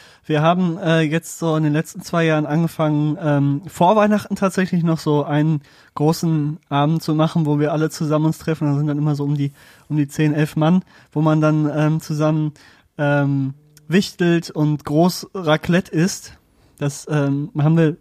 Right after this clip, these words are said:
bei mir letztes Jahr gemacht, das war sehr schön.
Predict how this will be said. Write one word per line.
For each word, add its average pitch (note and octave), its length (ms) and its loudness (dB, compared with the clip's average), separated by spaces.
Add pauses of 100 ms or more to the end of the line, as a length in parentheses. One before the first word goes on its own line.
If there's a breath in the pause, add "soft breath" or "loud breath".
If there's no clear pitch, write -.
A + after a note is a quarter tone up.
(340)
bei C#3+ 100 -8
mir F#3+ 240 2
letztes D3+ 460 -4
Jahr C#3 100 2
gemacht, C#3 320 0
das D3+ 140 -6
war C#3+ 80 2
sehr C#3+ 160 -2
schön. D#3+ 320 0